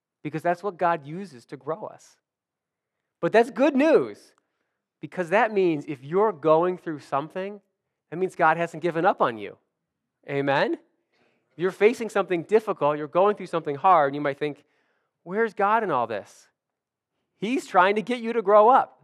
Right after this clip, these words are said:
That's why you're in it. That's what he's doing through it. So know that <laughs> those difficulties are a reminder that God's still working on you. He's still working on something in you. Amen? Um,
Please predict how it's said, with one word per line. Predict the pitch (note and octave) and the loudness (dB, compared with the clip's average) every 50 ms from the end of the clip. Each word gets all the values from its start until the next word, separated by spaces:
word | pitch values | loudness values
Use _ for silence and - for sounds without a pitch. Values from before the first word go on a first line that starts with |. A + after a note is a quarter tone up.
| C3 C3 | -4 2
That's | D3 E3+ F#3+ G#3 - - | 4 4 4 2 -2 -10
why | - D#3+ D3+ D#3+ E3 E3+ F3 F3+ | -6 0 4 6 6 6 6 4
you're | F3+ F3 F3+ F3+ E3+ | 2 0 -2 -2 -2
in | - F#3+ G#3+ G#3 | 0 -2 -2 -2
it. | C#3 - - _ | -4 -8 -10 _
That's | - C#3 D#3 - - | -6 -4 -4 -4 -4
what | F3+ F3 | -4 -4
he's | E3 E3+ E3 C#3+ | -4 -6 -12 -8
doing | - D#3+ E3 E3+ E3+ D#3 | -6 -4 -2 -2 -2 -4
through | D#3 - G3+ F#3 | -4 -6 -4 -4
it. | C#3 - - _ _ _ _ _ _ _ _ _ _ _ _ _ _ _ _ _ _ _ _ _ _ | -4 -6 -8 _ _ _ _ _ _ _ _ _ _ _ _ _ _ _ _ _ _ _ _ _ _
So | - F#3+ F3+ | -4 -4 0
know | F3+ F3+ A3+ C#4 C4+ G#3+ F3+ F3+ F3+ F#3 F#3 F3+ | 2 6 6 8 8 8 6 6 4 2 0 -2
that | E3+ F3+ F3+ C#3 | -4 -6 -6 -6
<laughs> | C3+ A#2 | -6 -2
those | - G#3 A#3 A3+ | -2 -2 -2 -2
difficulties | - - A#3 C#4 C4 A3+ F3 E3+ D3 C#3 C3 - C#3 C#3 C#3+ - _ _ _ _ _ _ - | -4 -6 -4 -4 -4 -4 -4 -4 -4 -4 -6 -8 -10 -12 -12 -16 _ _ _ _ _ _ -14
are | D3 E3+ F#3 | -8 -6 -6
a | F#3 E3+ | -4 -4
reminder | E3 E3 D#3+ D3 C#3+ D#3 F#3+ - A3 E3 C3 B2 C3 C3+ D3 _ _ _ _ _ _ _ | -4 -4 -2 0 0 0 0 0 -2 -4 -4 -4 -4 -6 -10 _ _ _ _ _ _ _
that | _ _ _ | _ _ _
God's | - D3+ C3+ D3+ D3+ - | -12 -10 -10 -10 -12 -12
still | - - F3+ F#3 F3 | -8 -6 -4 -4 -4
working | D#3+ F3 G#3+ A3 - C#3 B2 | -4 -6 -6 -6 -8 -10 -10
on | A2 G#2 G#2 G2+ | -10 -12 -14 -16
you. | G2 G2 - _ _ _ _ _ _ | -18 -20 -20 _ _ _ _ _ _
He's | - G3+ G3 | -16 -16 -14
still | - - A#3+ A3+ | -10 -6 -4 -2
working | G3 F3+ A3 A#3 A#3 G#3+ E3+ | 0 2 2 2 0 -2 -4
on | D3 C#3 | -6 -6
something | C#3+ - D3+ D3+ - - D3 | -8 -8 -12 -12 -10 -10 -8
in | D3+ D3 D3+ | -8 -8 -6
you. | D3+ F#3+ F#3 C#3 A2 G#2+ _ _ _ _ _ _ _ _ - | -6 -6 -6 -8 -8 -12 _ _ _ _ _ _ _ _ -14
Amen? | A#2+ B2 C3 C#3+ D#3+ G3 B3 C4 B3+ _ _ _ _ _ _ _ _ _ _ _ _ _ _ _ _ _ _ _ _ _ _ _ _ _ _ _ - | -12 -8 -6 -2 -2 0 0 -2 -4 _ _ _ _ _ _ _ _ _ _ _ _ _ _ _ _ _ _ _ _ _ _ _ _ _ _ _ -2
Um, | D3 D3+ D#3 D#3 D3+ D3+ D3+ D3+ D3+ D3+ D#3 | 2 4 4 4 4 4 2 2 0 -2 -4